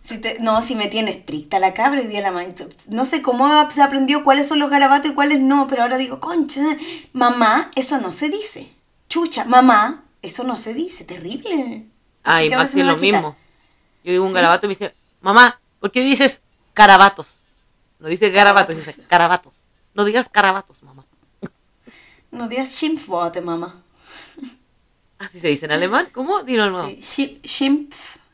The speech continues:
Speaker 1: Schimpfwort. Eh, una
Speaker 2: Schimpf.
Speaker 1: Schimpfwort. Sí.
Speaker 2: Ah, mira, no sabía eso. Bueno, los garabatos alemanes no son muy, eh, ¿cómo se dice? Ingeniosos.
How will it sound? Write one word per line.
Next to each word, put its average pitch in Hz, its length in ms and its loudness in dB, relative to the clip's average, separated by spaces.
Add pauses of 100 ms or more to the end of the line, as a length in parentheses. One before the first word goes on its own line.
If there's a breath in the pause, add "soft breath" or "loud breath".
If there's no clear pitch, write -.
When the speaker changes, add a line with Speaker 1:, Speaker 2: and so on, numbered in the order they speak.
(140)
Speaker 1:
Schimpfwort. 190 840 -8 (280)
Eh, - 120 -10
una 294 200 -4
Speaker 2:
Schimpf. - 60 -2
Speaker 1:
Schimpfwort. 160 680 -6 (480)
Sí. 175 380 -8
Speaker 2:
Ah, 220 60 -20
mira, 226 420 -20
no 226 100 -20
sabía 202 360 -16
eso. 208 160 -20 (840)
Bueno, 170 160 0
los 147 140 2
garabatos 151 400 6
alemanes 156 460 2
no 156 120 -12
son 139 180 -16
muy, 175 640 -12 (720)
eh, 170 480 -14 (1400)
¿cómo 165 120 -20
se 180 100 -16
dice? 180 200 -12
Ingeniosos. 170 640 -12